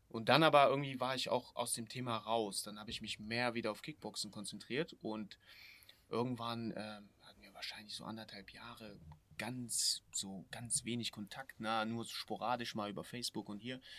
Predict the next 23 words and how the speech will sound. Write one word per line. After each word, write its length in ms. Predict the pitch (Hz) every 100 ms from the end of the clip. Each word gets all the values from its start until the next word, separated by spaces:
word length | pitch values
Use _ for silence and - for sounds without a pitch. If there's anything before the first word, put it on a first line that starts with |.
| - - -
Ja, 100 | -
und 60 | 180
dann 100 | 151
kam 180 | 143 135
so, 320 | 139 135 135
äh, 60 | 131
irgendwann 360 | 127 135 147
mal 60 | 123
eine 140 | 117
Nachricht, 320 | 117 131 127 -
sag 100 | 123
mal, 240 | 127 120 - - - - - -
hast 220 | 160 -
du 40 | 208
nicht 160 | 180
mal 100 | 143
Bock, 240 | 123 - -
irgendwie 280 | 135 131 127
vielleicht 400 | 127 123 120 -
Kickbox-Kurs 720 | 147 - - - - 78 -
mit 240 | 101 -
anzuschieben, 680 | 104 - - - - 55 -
so 260 | - - -